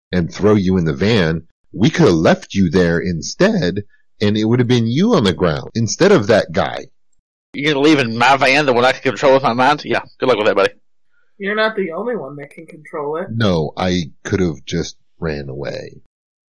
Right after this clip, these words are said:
Speaker 2: Yes, yes, uh,
Speaker 1: You, you, you've
Speaker 2: you know.
Speaker 1: seen it. You, you've seen it. I completely disappeared from your sight.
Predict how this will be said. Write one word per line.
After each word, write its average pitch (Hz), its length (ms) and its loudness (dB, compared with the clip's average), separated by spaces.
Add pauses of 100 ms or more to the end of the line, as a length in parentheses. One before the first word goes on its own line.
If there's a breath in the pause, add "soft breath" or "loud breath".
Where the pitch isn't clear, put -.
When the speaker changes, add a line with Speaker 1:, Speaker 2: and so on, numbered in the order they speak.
(160)
Speaker 2:
Yes, 131 380 0
yes, 110 320 -2
uh, 98 280 2
Speaker 1:
You, 101 180 -4
you, 120 160 0
you've 104 100 4
Speaker 2:
you 110 120 2
know. 101 100 2
Speaker 1:
seen 104 260 -2
it. - 160 -14 (320)
You, 87 160 -4
you've 90 300 -2
seen 80 220 -4
it. 62 120 -16 (640)
I 92 160 -2
completely 135 540 -2
disappeared 110 580 -2
from 85 240 -6
your 90 220 0
sight. 76 320 -4